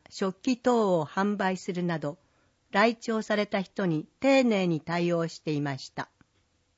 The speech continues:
一足早い春の味覚を全国の食卓に。十二月十四日、魚沼ブランド推奨品に登録されているタラの芽、うるい、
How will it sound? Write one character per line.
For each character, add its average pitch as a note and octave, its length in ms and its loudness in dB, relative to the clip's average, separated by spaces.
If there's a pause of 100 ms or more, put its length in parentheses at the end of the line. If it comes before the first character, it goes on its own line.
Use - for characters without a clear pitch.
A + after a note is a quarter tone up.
(920)
一 C#4+ 260 4
足 A3 300 4
早 F3+ 360 2
い D3+ 160 -2
春 C4+ 260 4
の G#3+ 120 4
味 F3+ 140 2
覚 E3+ 420 -2
を D#3+ 120 -2
全 C#4 320 4
国 G#3 280 0
の E3+ 100 2
食 - 240 -4
卓 E3 300 -4
に。 D#3 220 -2 (800)
十 A#3+ 220 2
二 C#4 160 6
月 B3 240 2
十 G#3+ 280 2
四 D#3+ 180 0 (160)
日、 C3+ 160 -8 (1300)
魚 B3 200 8
沼 A#3 400 4
ブ F#3+ 140 -2
ラ B3+ 160 6
ン C4 80 2
ド C4 80 4
推 A#3+ 320 0
奨 A#3 260 4
品 G#3+ 300 0
に G#3 180 2
登 G#3 220 2
録 G#3 180 -4
さ F#3+ 140 -2
れ F#3+ 100 2
て F#3 180 -4
い E3+ 140 -2
る E3+ 220 0 (540)
タ A3 120 -2
ラ A#3+ 140 6
の A3+ 120 4
芽、 G3+ 240 0 (600)
う F#3+ 100 2
る A3+ 200 6
い、 G3 180 0